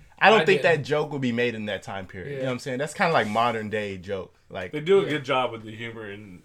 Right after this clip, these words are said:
Speaker 3: all the Avengers movies, I feel like.
Speaker 2: Um,
Speaker 3: Like
Speaker 2: so, uh, everyone's dead. So, everyone except the original Avengers, basically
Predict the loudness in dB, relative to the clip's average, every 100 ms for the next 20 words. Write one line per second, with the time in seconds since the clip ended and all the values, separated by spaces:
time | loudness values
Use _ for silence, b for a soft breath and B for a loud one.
0 | -10 -8 -8 -10 -12 -14 -14 -12 -12 -12
1 | -10 -10 -10 -10 -4 -4 -2 -8 -12 -18
2 | _ _ _ _ _ -6 2 6 6 2
3 | -4 -12 -20 _ _ -20 -20 _ -18 -16
4 | -20 -6 6 6 8 4 4 2 2 0
5 | -8 _ _ _ _ _ b b b -12
6 | -2 2 2 0 _ _ 2 2 4 4
7 | 4 4 4 4 6 6 6 4 4 2
8 | 2 0 -2 -2 4 6 6 4 2 2